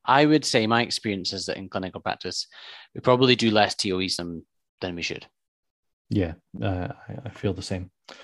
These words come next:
Speaker 2: But I mean, those are the main two diagnostic things to do. Take a ton of blood, uh, for culture and get an echo, plus or minus a T O E if indicated.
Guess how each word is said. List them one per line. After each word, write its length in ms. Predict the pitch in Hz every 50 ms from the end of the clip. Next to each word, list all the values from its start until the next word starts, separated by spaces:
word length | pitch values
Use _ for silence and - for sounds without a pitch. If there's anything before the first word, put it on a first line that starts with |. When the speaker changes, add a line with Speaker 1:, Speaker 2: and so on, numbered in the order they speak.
| - - - - - _
Speaker 2:
But 100 | - 135
I 40 | 143
mean, 160 | 131 135 143
those 180 | 147 165 156 127
are 120 | 123 117
the 200 | 110 104 101 - -
main 460 | 117 107 113 117 113 107 101 98 95
two 260 | - - - 107 104
diagnostic 720 | 98 - 101 95 95 92 98 95 92 - - - 110 - - - _ _ _ _ _ _
things 480 | - 107 95 95 95 95 90 90 90 -
to 100 | - -
do. 200 | - 95 92 92
Take 240 | 92 - - 101 -
a 60 | -
ton 200 | - - 110 101
of 140 | 95 85 -
blood, 260 | 95 95 92 90 - - _ _ _ _ _ _ - - - - _ _ _ -
uh, 220 | 113 101 95 92
for 160 | 85 - -
culture 560 | 101 - - 104 92 - - - 95 90 - - -
and 360 | 98 92 92 87 90 85 - - - - 110
get 240 | 104 98 87 - -
an 100 | 92 92
echo, 480 | 95 95 92 - 95 98 113 117 - _ _
plus 240 | - 104 101 - -
or 40 | 92
minus 360 | 90 90 90 90 90 - -
a 60 | -
T 420 | - - - _ _ - 98 92
O 80 | 87 87
E 120 | 90 87
if 140 | 87 85 -
indicated. 540 | 95 90 85 85 - 87 85 - - - -